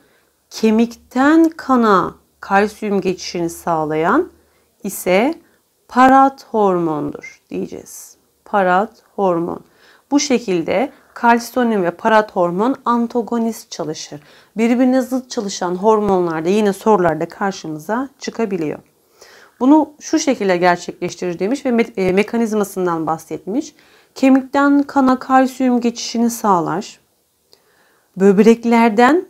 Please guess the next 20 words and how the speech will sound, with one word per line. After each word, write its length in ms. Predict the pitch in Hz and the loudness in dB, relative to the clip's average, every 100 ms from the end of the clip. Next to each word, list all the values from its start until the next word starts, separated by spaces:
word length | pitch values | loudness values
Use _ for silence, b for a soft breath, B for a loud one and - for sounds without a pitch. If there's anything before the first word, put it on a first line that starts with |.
| _ | _
şimdi 360 | - 185 190 | -10 -6 -6
kandaki 720 | - 196 196 196 208 - 254 254 | -4 0 2 2 0 -2 -6 -4
kalsiyumu 600 | 233 233 233 240 247 208 | 0 0 0 -2 0 2
arttırmak 640 | 214 - 233 240 240 233 - | 0 -2 -2 0 0 -2 -4
amaç 400 | 214 254 254 277 | 0 0 0 0
olduğu 240 | 240 190 | 0 0
için 440 | 175 170 - 320 214 | -2 -4 -2 -2 2
böbreklerden 840 | 220 196 220 214 226 220 208 226 | 2 4 2 2 -2 0 0 -4
kalsiyum 600 | 226 - 240 240 - 185 - | -4 0 0 0 -4 -4 -2
emiliminde 600 | 208 214 208 196 185 180 | -2 0 0 -2 -2 -2
ne 40 | 220 | -2
yapmış 400 | 233 233 - 175 | -2 -4 -10 -8
oluyoruz? 440 | 160 175 294 339 b b b b - | -6 -4 -4 -6 b b b b -2
Arttırmış 680 | 202 208 - 220 214 214 180 | -2 -2 -6 -4 -4 -4 -6
oluyoruz. 360 | 165 156 135 - b b b | -4 -4 -4 -12 b b b
Çünkü 340 | - 240 240 | -4 -4 -2
biz 200 | 240 220 | -4 -2
böbrekten 640 | 214 220 233 233 - 247 240 | 0 2 0 -2 -4 -2 2
niye 440 | 240 277 240 175 _ _ _ _ _ - | 4 4 2 -2 _ _ _ _ _ -2
emersek 720 | 185 175 165 - 302 349 | 0 0 -2 -2 -4 -4